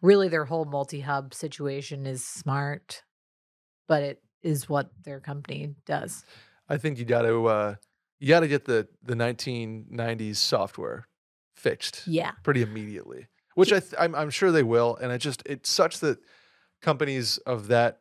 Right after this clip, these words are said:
Speaker 2: size, and this happens all the time, and it happens a lot with airlines, is that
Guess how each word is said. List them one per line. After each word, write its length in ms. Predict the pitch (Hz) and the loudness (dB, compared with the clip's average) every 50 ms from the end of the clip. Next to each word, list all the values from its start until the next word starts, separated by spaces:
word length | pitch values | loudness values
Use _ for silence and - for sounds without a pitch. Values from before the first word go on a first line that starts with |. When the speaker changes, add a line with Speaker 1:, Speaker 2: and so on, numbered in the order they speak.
| _ _ - | _ _ -4
Speaker 2:
size, 800 | - - - 139 117 110 104 98 98 95 101 104 - - - _ _ _ _ _ _ _ _ _ _ _ _ _ _ _ - | -2 2 4 4 6 6 4 2 0 -2 -4 -6 -8 -12 -12 _ _ _ _ _ _ _ _ _ _ _ _ _ _ _ -6
and 140 | - 120 117 | -4 -2 -2
this 120 | 120 - | -2 0
happens 320 | - 120 117 110 120 107 - _ - | 2 2 2 2 0 -6 -8 _ 2
all 180 | - 110 120 127 | 4 6 6 6
the 80 | 143 | 4
time, 300 | - - 110 104 104 104 | -2 -4 -2 -2 -2 -4
and 120 | 104 101 92 | -4 -8 -2
it 20 | |
happens 260 | 104 120 127 131 127 | -2 -2 -2 -2 -4
a 40 | 113 | -2
lot 320 | 104 107 113 123 113 - - | 0 4 4 2 2 0 -4
with 140 | 127 113 | -6 -4
airlines, 560 | - 110 170 202 170 127 107 110 117 131 131 120 | -2 0 0 0 0 0 0 -2 -4 -6 -6 -6
is 180 | 113 104 101 | -8 -8 -4
that 240 | 120 123 123 127 - | 0 0 0 0 -2